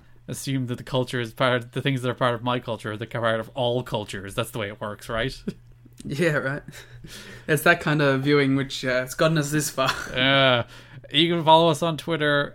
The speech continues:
Speaker 1: at War Games Pod, where you can vote in the poll. If you'd like more A E W coverage in your podcast feed, you can listen to sh-, everything Elite. If you'd like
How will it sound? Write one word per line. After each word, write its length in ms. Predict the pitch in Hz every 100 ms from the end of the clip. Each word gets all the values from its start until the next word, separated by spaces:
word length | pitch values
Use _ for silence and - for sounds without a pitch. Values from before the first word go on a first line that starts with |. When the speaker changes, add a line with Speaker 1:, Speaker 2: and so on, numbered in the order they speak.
| -
Speaker 1:
at 360 | 143 135 135 143
War 180 | 139 139
Games 160 | 135
Pod, 220 | - 131
where 80 | 127
you 60 | 123
can 80 | 117
vote 140 | 120
in 40 | 135
the 40 |
poll. 260 | 113 120 120
If 80 | 117
you'd 80 | 117
like 240 | 120 123
more 340 | 123 120 120 - - - -
A 60 | 151
E 120 | 147
W 280 | 143 139 131
coverage 260 | 131 131
in 80 | 127
your 60 | 123
podcast 420 | 117 117 113 104
feed, 160 | 117
you 60 | 110
can 100 | 110
listen 160 | 110 -
to 120 | 107
sh-, 140 | - - -
everything 420 | 127 123 123 120
Elite. 380 | 110 110 151 139
If 100 | 131
you'd 140 | 120 110
like 160 | 110